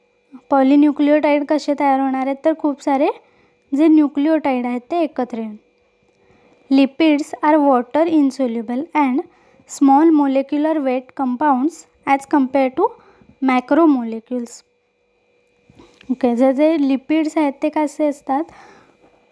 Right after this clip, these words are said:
वॉटर इन्सोल्युबल असतात आणि त्यांचं जे मॉलिक्युलर वेट असणार आहे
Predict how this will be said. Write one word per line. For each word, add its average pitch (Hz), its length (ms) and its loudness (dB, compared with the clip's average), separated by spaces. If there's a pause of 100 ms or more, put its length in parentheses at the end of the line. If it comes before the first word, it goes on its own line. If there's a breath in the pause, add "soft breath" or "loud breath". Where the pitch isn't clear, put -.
(140)
वॉटर 285 340 2
इन्सोल्युबल 311 840 2
असतात 240 380 -8 (800)
आणि 269 340 0
त्यांचं 285 400 2
जे 320 140 4
मॉलिक्युलर 311 720 2
वेट 285 300 -2
असणार 254 400 -8
आहे 269 140 -6